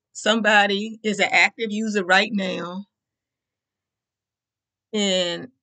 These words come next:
you know, they're, and it says top active pages. So it shows you, like, what product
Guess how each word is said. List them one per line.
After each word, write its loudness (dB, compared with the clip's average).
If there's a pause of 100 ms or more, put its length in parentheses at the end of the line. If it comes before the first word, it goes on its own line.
(320)
you -2
know, 0
they're, -2 (800)
and 0
it 2
says 2
top 0
active -2
pages. -4 (420)
So 2
it 2
shows 4
you, -4
like, 2
what 0 (180)
product 4